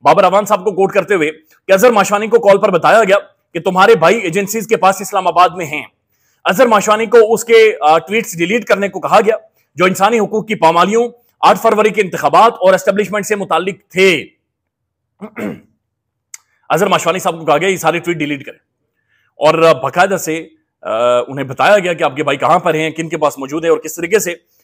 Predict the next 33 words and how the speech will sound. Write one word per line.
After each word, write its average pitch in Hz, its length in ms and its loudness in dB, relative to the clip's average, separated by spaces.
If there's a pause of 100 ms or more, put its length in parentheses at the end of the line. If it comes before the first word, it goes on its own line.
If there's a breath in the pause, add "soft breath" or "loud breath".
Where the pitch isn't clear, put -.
(140)
अ, 139 180 2
ये 165 140 0
चलाए 156 280 2
जा 151 180 0
रहे 180 100 -4
हैं। 175 80 -4
और 131 60 -8
बार 170 220 -2
बार 170 160 -2
सोशल 180 300 -12
मीडिया 160 220 -4
पर 160 160 -6
जो, 151 240 -6 (320)
अ, 131 40 4
फैजान 165 340 2
साहब 180 180 -2
हैं 175 60 -8
उनके 160 180 -8
वालिद 165 280 -2
की 175 80 -14
जो 147 120 -8
स्टेटमेंट 185 400 -8
है - 320 -8 (200)
वो 165 60 -2
सर्कुलेट 202 420 0
कर 214 120 0
रही 202 100 -2
है, 196 60 -2
लेकिन 180 180 -4
इसके 190 200 -6
ऊपर 185 140 -4
खामोशी 160 400 -8
है। - 80 -20